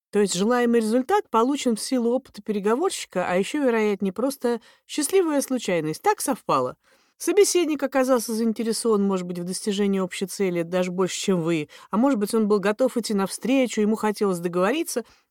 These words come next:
несмотря на любые, даже иногда отвратительные действия партнёров. Жизнь показывает, что успешный исход в переговорах зависит вовсе не от конкретного набора инструментов, которые вы использовали,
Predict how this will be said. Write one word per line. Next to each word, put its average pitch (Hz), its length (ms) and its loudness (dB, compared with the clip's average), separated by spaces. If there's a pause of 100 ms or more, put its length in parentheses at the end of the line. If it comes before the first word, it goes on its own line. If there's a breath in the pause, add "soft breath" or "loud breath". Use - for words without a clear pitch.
несмотря 262 720 0
на 196 60 2
любые, 196 520 0 (220)
даже 139 340 -2
иногда 240 460 2
отвратительные 285 800 2
действия 165 420 -2
партнёров. 175 580 -6 (800)
Жизнь 185 340 -2
показывает, 143 640 -10 (640)
что - 360 -12
успешный - 840 -8 (140)
исход 240 440 -10
в - 100 -20
переговорах 147 760 -10
зависит 165 640 -8
вовсе 202 400 -8
не 185 140 -2
от 180 120 -10
конкретного 165 680 -6
набора 135 440 -6
инструментов, 160 760 -8
которые 135 400 -10
вы 131 140 -6
использовали, 156 720 -8